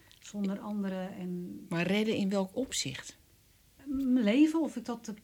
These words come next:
Speaker 1: of ik dat aandurf.
Speaker 2: Maar bedoel je fy-, je fysiek of, eh,
Speaker 1: Nee,
Speaker 2: aandurven?
Speaker 1: mentaal en fysiek.
Speaker 2: Oké.
Speaker 1: Dus, eh, of ik daar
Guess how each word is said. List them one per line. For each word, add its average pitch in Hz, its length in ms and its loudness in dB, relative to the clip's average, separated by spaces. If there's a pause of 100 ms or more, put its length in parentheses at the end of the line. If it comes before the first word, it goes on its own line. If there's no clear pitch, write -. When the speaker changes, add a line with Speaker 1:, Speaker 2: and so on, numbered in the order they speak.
(120)
Speaker 1:
of 233 200 -8
ik - 80 -12
dat 233 260 -6
aandurf. 240 680 2
Speaker 2:
Maar 180 120 0
bedoel 185 160 0
je 185 80 2
fy-, - 220 -4
je 185 80 0
fysiek 185 560 4
of, 156 280 0
eh, 135 120 0 (400)
Speaker 1:
Nee, - 100 -10
Speaker 2:
aandurven? 226 800 8 (380)
Speaker 1:
mentaal 262 560 0
en 254 160 -2
fysiek. 196 520 -6
Speaker 2:
Oké. 247 240 0
Speaker 1:
Dus, - 260 -10
eh, 214 220 -10 (180)
of 220 120 -8
ik 220 140 -8
daar 214 340 2